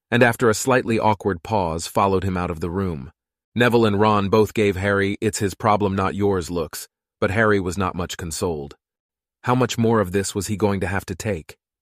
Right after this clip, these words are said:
"What's the matter?" asked Hermione five minutes later, catching up with Harry and Ron halfway across the common room as they all headed toward breakfast. "You look absolutely, oh, for heaven's sake!" She was staring at the common room notice board,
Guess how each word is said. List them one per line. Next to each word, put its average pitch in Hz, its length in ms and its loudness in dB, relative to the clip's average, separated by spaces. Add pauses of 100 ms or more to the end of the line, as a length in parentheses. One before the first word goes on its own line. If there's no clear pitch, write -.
(720)
"What's 127 200 2
the 143 100 2
matter?" 127 420 2 (420)
asked 104 300 0
Hermione 90 500 -2
five 92 320 0
minutes 90 300 -4
later, 85 320 -2 (300)
catching 117 320 2
up 104 120 0
with 98 120 -2
Harry 101 340 2
and 90 140 -2
Ron 95 320 0
halfway 95 420 -2
across 92 360 -2
the 95 120 -8
common 101 380 -2
room 90 200 -4
as 90 140 -6
they 92 120 0
all 92 220 0
headed 90 300 -4
toward 82 260 -4
breakfast. - 580 -6 (600)
"You 214 100 6
look 220 140 6
absolutely, 160 600 4 (420)
oh, 185 140 6
for 160 160 2
heaven's 147 360 2
sake!" - 460 -2 (720)
She - 160 -2
was 101 140 0
staring 101 400 2
at 85 80 -6
the 87 80 -4
common 98 380 -2
room 95 200 -2
notice 98 320 0
board, 82 400 -6